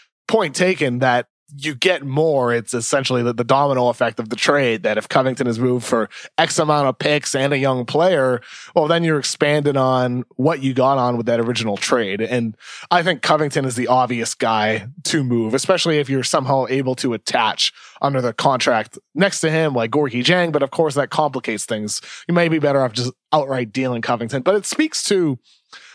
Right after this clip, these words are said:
the lack of wings and forwards available. Uh, you, you look around the league, I think Davis Bertans from the Washington Wizards is somebody who could be available, but maybe not.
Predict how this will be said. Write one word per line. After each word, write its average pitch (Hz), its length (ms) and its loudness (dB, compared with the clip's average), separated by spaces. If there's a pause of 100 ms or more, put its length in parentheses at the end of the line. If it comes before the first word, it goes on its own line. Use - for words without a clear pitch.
(120)
the 196 100 4
lack 175 380 2
of 156 340 0 (160)
wings 170 580 2
and 127 160 -2
forwards 147 460 2
available. 117 640 0
Uh, 123 420 0
you, 127 200 -6
you 147 100 -2
look 175 220 2
around 160 240 2
the 131 100 0
league, 170 260 2
I 127 100 2
think 143 320 -2 (360)
Davis 151 420 2
Bertans 156 720 0
from 143 220 -2
the 123 80 0
Washington 135 420 0
Wizards 160 360 0
is 151 100 -2
somebody 151 280 0
who 143 120 0
could 190 320 0
be 208 160 2
available, 160 540 0 (100)
but 311 140 2
maybe 208 320 2
not. 277 340 2